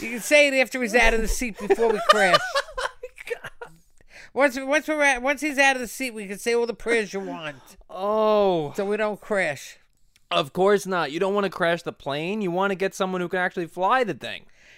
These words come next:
Speaker 1: Yeah, so I got the guy that's a, uh,
Speaker 2: So you
Speaker 1: uh,
Speaker 2: got the
Speaker 1: uh,
Speaker 2: guy who's in
Speaker 1: we
Speaker 2: the pilot seat. What now?
Speaker 1: Now he knows how to fly the plane. He's gonna take us away.
Speaker 2: But what? You never asked for his credentials.
Speaker 1: I don't care about his credentials. He said he can fly.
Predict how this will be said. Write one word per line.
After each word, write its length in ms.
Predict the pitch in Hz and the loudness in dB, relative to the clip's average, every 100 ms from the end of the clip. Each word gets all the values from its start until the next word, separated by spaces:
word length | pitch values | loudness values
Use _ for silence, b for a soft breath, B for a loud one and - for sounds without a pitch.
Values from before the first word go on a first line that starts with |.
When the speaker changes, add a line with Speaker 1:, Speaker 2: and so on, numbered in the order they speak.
| b | b
Speaker 1:
Yeah, 300 | 349 330 151 | 6 6 4
so 200 | - 262 | 0 2
I 80 | |
got 220 | 240 285 285 | 4 2 0
the 80 | |
guy 220 | 254 277 277 | 0 4 4
that's 220 | 254 - | 2 -4
a, 60 | 226 226 | -8 -6
uh, 300 | 233 233 240 | -2 0 4
Speaker 2:
So 100 | 196 | 4
you 160 | 202 | 4
Speaker 1:
uh, 40 | - | 8
Speaker 2:
got 220 | 220 226 | 8 8
the 80 | 240 | 6
Speaker 1:
uh, 20 | |
Speaker 2:
guy 480 | 214 175 139 151 196 - - | 10 10 10 4 -2 -6 -4
who's 200 | 190 180 | -2 2
in 80 | 214 | 2
Speaker 1:
we 40 | |
Speaker 2:
the 60 | 226 | 0
pilot 420 | - 208 185 151 | 8 8 8 2
seat. 340 | - 135 156 | -4 -6 -6
What 260 | 156 190 175 | 0 0 0
now? 340 | 175 165 107 | -2 -2 -4
Speaker 1:
Now 260 | - 220 220 | -2 0 2
he 100 | 262 | -2
knows 240 | 254 240 | 0 0
how 100 | 240 240 | 2 0
to 60 | |
fly 260 | 233 240 247 | -2 0 0
the 60 | |
plane. 320 | 240 311 339 277 | 0 0 0 0
He's 140 | 185 | -6
gonna 160 | 208 196 | -6 -2
take 240 | 233 202 | -4 -4
us 140 | 220 | -8
away. 420 | 240 262 302 156 - _ | -8 -6 -6 -8 -12 _
Speaker 2:
But 200 | - - _ | 0 0 _
what? 320 | 170 226 196 | -4 -4 -2
You 80 | 214 | -2
never 280 | 262 269 269 | 0 2 2
asked 280 | 208 240 - | 2 -2 0
for 100 | 254 | 2
his 140 | 247 | 2
credentials. 680 | - 262 262 330 - 202 113 | 0 0 0 -2 -2 -2 -2
Speaker 1:
I 120 | - 330 | 2 2
don't 160 | 339 | 2
care 180 | 339 359 | 2 2
about 200 | 311 294 | 4 2
his 120 | 233 | 2
credentials. 540 | - 220 254 233 226 208 | -4 -4 -2 -2 -4 -6
He 100 | 233 | 0
said 200 | 254 294 | 2 2
he 60 | |
can 140 | 269 254 | -2 -8
fly. 520 | 269 285 262 202 139 | -4 -2 0 0 -2